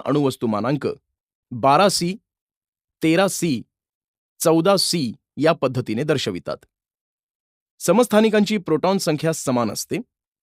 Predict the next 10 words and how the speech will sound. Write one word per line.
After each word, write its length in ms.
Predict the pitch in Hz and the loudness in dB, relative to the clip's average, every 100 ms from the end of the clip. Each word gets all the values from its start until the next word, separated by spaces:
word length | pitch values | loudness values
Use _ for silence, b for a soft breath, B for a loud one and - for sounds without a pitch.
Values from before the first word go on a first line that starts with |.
| _ _ _ _ - | _ _ _ _ -2
परंतु 240 | 160 175 | 0 2
न्यूट्रॉन 440 | 185 160 160 226 233 | 2 2 4 2 2
संख्या 320 | 185 147 190 | 0 0 -2
भिन्न 340 | 131 143 143 | -2 -2 -2
असते. 340 | - 98 - - _ _ _ _ _ _ - | -2 -6 -10 -14 _ _ _ _ _ _ 2
हे 40 | |
आपल्याला 380 | 165 151 165 147 156 | 4 4 2 0 -2
खालील 400 | - 127 147 160 | -6 -4 -2 -4
तक्त्यावरून 420 | 120 - 104 101 | -8 -6 -6 -4
समजेल. 520 | 127 123 104 78 71 | -6 -6 -6 -8 -14